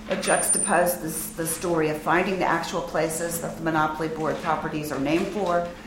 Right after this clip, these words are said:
with the story of a competitive Monopoly game. I have to say it's not my favorite juxtaposition essay, quite frankly. Uh-oh, this is going on the podcast, but,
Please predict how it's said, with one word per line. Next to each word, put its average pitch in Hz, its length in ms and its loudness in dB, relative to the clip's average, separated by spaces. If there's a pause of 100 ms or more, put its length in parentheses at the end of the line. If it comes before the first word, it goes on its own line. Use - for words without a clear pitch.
(260)
with 165 160 0
the 170 80 -2
story 147 420 2
of 147 140 -2
a 147 40 -6
competitive 139 640 -2
Monopoly 123 500 -2
game. - 520 -2 (720)
I 302 60 0
have 480 200 4
to 427 60 -2
say 311 240 2
it's - 180 0
not 160 500 2
my 123 160 0
favorite - 460 -4
juxtaposition 214 640 -2
essay, 226 300 2
quite 196 240 0
frankly. 247 560 0
Uh-oh, 143 320 0
this 160 120 -8
is - 40 -8
going 147 240 -4
on 135 80 -2
the 131 60 -8
podcast, 143 560 -6
but, - 240 0